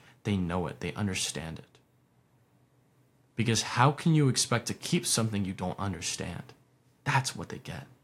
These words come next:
They get that you can't keep what you don't understand. Watch movies. Wall Street. Wolf of Wall Street. Wall Street, Money Never Sleeps.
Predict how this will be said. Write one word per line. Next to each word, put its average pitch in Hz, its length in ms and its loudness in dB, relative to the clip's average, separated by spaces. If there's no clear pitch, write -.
They 101 160 -2
get 143 260 6
that 117 200 -2
you 139 140 6
can't 135 300 0
keep 131 260 0
what 95 100 -6
you 98 80 -4
don't 87 200 -4
understand. 90 440 -8
Watch - 340 4
movies. 135 640 2
Wall 110 240 4
Street. - 340 -2
Wolf 156 240 8
of 120 140 2
Wall 65 180 -2
Street. - 320 -6
Wall 123 220 6
Street, 127 280 4
Money 113 240 4
Never 113 200 2
Sleeps. - 560 -2